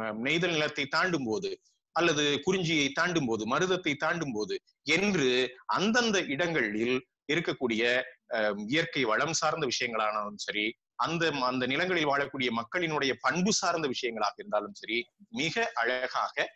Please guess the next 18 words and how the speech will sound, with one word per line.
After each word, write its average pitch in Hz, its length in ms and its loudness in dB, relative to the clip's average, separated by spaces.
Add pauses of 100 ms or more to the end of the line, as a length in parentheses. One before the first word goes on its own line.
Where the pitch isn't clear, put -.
(180)
நம்முடைய, 104 340 -2 (440)
அஹ், 101 180 -10
புலவர்கள் 127 520 0 (300)
அதை - 180 -4
பதிவு 165 280 0
செய்திருக்கிறார்கள் 104 720 -4 (100)
என்றுதான் 98 500 -6
சொல்ல 101 240 -4
வேண்டும். 95 300 -2 (260)
நான் 202 280 2
என்னுடைய 165 360 2 (260)
உரையில 151 280 2
அதை 117 180 2
வந்து, 120 200 0 (420)
அஹ், 95 360 0 (300)
என்ன, 120 160 -2 (100)
நான் 113 200 -4
பாணர் 151 380 2